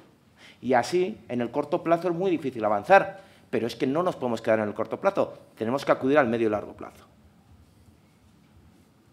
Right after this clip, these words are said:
Por eso, esa sería la primera de las cuestiones que hay que plantear, porque todos los demás temas que aquí hemos hablado o que han hablado el resto de portavoces, todos en mayor o menor medida los queremos compartir, ¿no? Porque al final,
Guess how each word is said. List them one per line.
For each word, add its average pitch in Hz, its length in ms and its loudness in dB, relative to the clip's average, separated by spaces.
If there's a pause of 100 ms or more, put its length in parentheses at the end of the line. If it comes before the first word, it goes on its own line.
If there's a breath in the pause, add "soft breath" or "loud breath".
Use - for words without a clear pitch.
(680)
Por 160 140 2
eso, 208 380 -2 (500)
esa 147 180 -6
sería 165 280 2
la 165 80 6
primera 143 240 0
de 156 60 4
las 151 100 -2
cuestiones 143 340 -10
que 170 60 -8
hay - 80 -8
que 117 80 -6
plantear, 123 380 -4
porque 127 220 -6
todos 175 200 -4
los 190 120 -2
demás 180 240 -4
temas 170 280 -6
que 160 80 0
aquí 156 200 -2
hemos 156 240 -4
hablado 175 300 2
o 113 140 0
que 127 80 -2
han 139 100 2
hablado 156 260 4
el 117 80 -2
resto 120 220 -8
de - 80 -8
portavoces, 160 420 -2 (360 loud breath)
todos 190 240 -4
en 135 80 -6
mayor 113 240 -2
o 110 40 -6
menor 113 220 -4
medida 107 240 -4
los 110 100 -8
queremos 104 300 -10
compartir, 113 460 -4
¿no? 196 120 -4
Porque 185 200 -4
al 110 60 -6
final, 151 320 -4